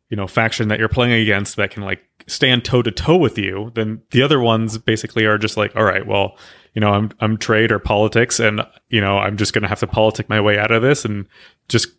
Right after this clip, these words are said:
try to ignore you and, like, hope that if you pick on me, like,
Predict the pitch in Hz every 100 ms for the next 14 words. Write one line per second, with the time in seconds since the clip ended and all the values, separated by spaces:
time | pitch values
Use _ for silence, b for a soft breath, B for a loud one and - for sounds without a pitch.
0 | _ - - 113 113 113 135 123 104 101
1 | 104 107 101 101 101 - 120 - 104 101
2 | 107 110 101 - 160 117 107 135 147 104
3 | 123 b b b _ 113 104 98 - -